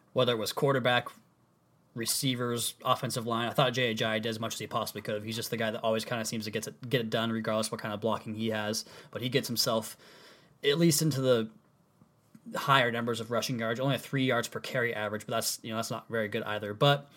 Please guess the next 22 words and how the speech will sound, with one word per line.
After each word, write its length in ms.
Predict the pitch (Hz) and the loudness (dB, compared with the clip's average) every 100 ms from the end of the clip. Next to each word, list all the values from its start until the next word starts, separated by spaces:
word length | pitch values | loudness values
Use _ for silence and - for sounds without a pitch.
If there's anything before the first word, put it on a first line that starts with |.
| - - _ | -20 -20 _
he 180 | - 139 | -2 0
was 160 | 135 | 2
effective 320 | 120 143 139 120 | 2 2 2 0
enough 280 | 123 123 | 0 0
in 80 | 123 | 0
the 80 | 120 | -2
running 240 | 117 117 | -2 -2
game 300 | 113 113 113 - - - | 0 0 0 -4 -18 -12
and 140 | 113 113 | -4 -4
was 120 | 107 | 2
basically 360 | 123 123 127 107 | 2 2 0 -4
the 80 | |
entire 580 | 104 104 120 113 110 104 - _ _ _ _ _ - _ | -4 -4 0 0 0 -4 -10 _ _ _ _ _ -20 _
m-, 200 | 131 123 127 | -8 -8 0
meat 240 | 131 135 | 0 2
of 100 | 117 | -2
the 60 | 113 | 0
Dolphins' 300 | 110 107 107 | -2 -2 -4
offense 380 | 107 - 101 | -4 -4 -8
in 120 | 107 104 | -8 -8
this 160 | 98 | -8
game. 300 | 107 95 98 | -8 -12 -16